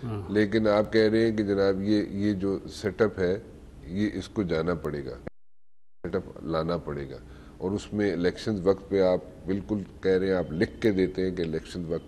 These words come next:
Speaker 2: पर नहीं होंगे, केयर टेकर setup नहीं बनेगा,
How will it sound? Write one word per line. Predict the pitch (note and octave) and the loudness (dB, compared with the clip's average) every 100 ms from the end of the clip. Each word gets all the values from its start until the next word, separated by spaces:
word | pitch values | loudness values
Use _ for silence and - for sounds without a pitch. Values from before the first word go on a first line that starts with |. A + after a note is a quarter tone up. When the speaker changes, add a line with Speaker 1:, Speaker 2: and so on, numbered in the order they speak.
| F2 | -6
Speaker 2:
पर | |
नहीं | D2+ C#2+ F2 A2 | -6 -4 0 2
होंगे, | A#2 A#2 A#2 A#2 - - - - - - | 2 2 2 2 -4 -16 -18 -20 -20 -6
केयर | F#2+ F#2 | 2 2
टेकर | F2 F2 - | 2 -4 -4
setup | - F2+ D#2+ E2+ D2+ | -6 -4 -2 -4 -4
नहीं | D#2 G2+ | -4 0
बनेगा, | G2+ G#2+ G#2+ A#2 | 2 2 2 0